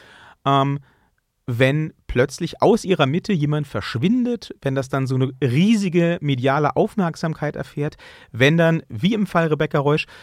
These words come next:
sogar noch jemand aus der Familie Hauptverdächtiger ist, bis heute,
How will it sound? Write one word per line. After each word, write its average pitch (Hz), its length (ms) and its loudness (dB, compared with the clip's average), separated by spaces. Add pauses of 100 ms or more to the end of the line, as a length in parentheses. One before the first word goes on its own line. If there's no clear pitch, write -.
(160)
sogar 147 200 4
noch 143 120 2
jemand 143 340 0
aus 190 220 6
der 160 120 2
Familie 196 680 2
Hauptverdächtiger 180 800 -2
ist, - 300 -8 (140)
bis 127 260 -6
heute, 135 460 -2